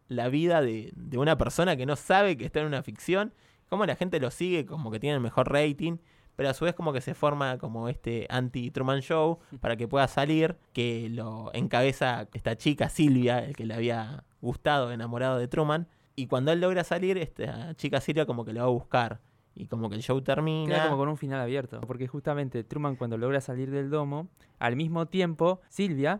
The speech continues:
Speaker 3: logra, eh, también salir, creo que está en un bar, si no me
Speaker 1: Está,
Speaker 3: equivoco.
Speaker 1: está en la casa viendo.
Speaker 3: ¿Está en la casa?
Speaker 1: Sí,
Speaker 3: Porque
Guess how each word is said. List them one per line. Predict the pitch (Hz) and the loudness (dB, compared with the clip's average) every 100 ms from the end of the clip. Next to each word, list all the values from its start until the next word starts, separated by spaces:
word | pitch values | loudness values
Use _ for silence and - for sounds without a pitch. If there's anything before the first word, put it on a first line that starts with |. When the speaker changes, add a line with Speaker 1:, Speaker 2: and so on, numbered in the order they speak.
| - | -4
Speaker 3:
logra, | 139 143 156 147 139 | -2 2 4 4 2
eh, | 131 127 110 | 0 -2 0
también | 131 147 151 | 0 0 -2
salir, | 165 156 | -2 -2
creo | 170 | -2
que | 156 | -2
está | - | -2
en | 160 147 | -2 0
un | 143 | -2
bar, | 143 185 220 - | -2 -2 -6 -16
si | - 139 | -12 -4
no | |
me | 170 | 0
Speaker 1:
Está, | 180 | 0
Speaker 3:
equivoco. | 156 | 0
Speaker 1:
está | - | 0
en | 175 | 0
la | 160 | 0
casa | 160 160 - | 0 -2 -2
viendo. | 123 135 135 | -2 -2 2
Speaker 3:
¿Está | 156 | 2
en | |
la | 156 | 2
casa? | 160 139 - | 0 -6 -10
Speaker 1:
Sí, | - 143 135 | -10 -6 -2
Speaker 3:
Porque | - | 2